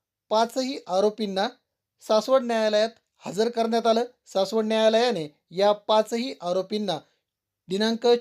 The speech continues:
चोवीस जुलैपर्यंत पोलीस कोठडी सुनावली आहे.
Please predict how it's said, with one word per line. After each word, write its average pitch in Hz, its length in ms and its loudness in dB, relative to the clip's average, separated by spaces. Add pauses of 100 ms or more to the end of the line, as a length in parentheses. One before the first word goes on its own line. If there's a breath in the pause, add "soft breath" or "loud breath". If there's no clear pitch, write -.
(160)
चोवीस 247 440 0
जुलैपर्यंत 220 720 2 (360)
पोलीस 220 300 2
कोठडी 202 420 -2 (160)
सुनावली 175 500 0
आहे. 139 200 2